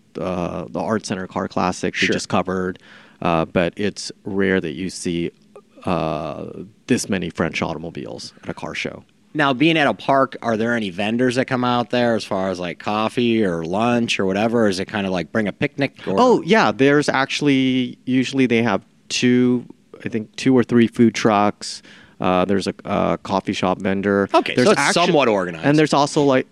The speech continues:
Speaker 1: uh, there's, um, a number of, of, uh, individuals that bring out, uh, parts for French and Italian automobiles.
Speaker 2: Oh, really?
Speaker 1: Yeah, so
Speaker 2: Vendors,
Speaker 1: it's
Speaker 2: vendors selling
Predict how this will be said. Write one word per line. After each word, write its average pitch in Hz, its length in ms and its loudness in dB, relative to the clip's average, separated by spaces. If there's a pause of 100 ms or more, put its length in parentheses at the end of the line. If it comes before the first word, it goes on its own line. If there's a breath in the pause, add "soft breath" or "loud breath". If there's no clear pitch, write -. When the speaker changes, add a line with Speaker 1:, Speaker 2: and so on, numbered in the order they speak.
Speaker 1:
uh, 139 60 -2
there's, 120 520 2
um, 95 460 -4 (100)
a 110 80 -6
number 110 360 0
of, 95 240 -4
of, 92 420 -4
uh, 87 360 -4
individuals 101 560 -8
that 87 180 -4
bring 95 240 -4
out, 87 320 -4
uh, 85 260 -4
parts - 560 -4
for 90 300 -2
French 90 420 -6
and 85 320 -6
Italian 92 420 -6
automobiles. 185 560 0
Speaker 2:
Oh, 196 120 6
really? 202 320 6
Speaker 1:
Yeah, 123 80 6
so 127 40 4
Speaker 2:
Vendors, 151 520 2
Speaker 1:
it's - 100 -14
Speaker 2:
vendors 151 460 2
selling 156 540 4